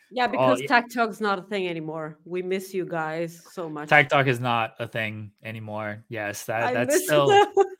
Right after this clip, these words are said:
Speaker 2: Oh, I, I might have. I don't wanna break any news, but I,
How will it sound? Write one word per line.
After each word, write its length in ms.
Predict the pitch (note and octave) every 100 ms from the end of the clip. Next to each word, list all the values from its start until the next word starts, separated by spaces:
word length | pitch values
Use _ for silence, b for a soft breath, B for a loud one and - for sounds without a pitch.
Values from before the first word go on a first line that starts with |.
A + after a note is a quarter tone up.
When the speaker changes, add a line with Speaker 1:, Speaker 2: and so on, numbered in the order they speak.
| D#4
Speaker 2:
Oh, 800 | D#4+ - C4+ B3+ A#2 A#2 A#2 A2
I, 460 | D3 F#3+ G3+ F#3+ D#3+
I 120 | D3
might 280 | D3+ D#3+ F3
have. 260 | D3 E3+ B2+
I 100 | D3+
don't 120 | E3
wanna 140 | D3
break 340 | A#2+ B2 B2 B2
any 180 | A#2 G#2+
news, 480 | G#2+ G#2+ G2+ G2+ -
but 300 | A2 G#2+ G#2+ -
I, 180 | A2+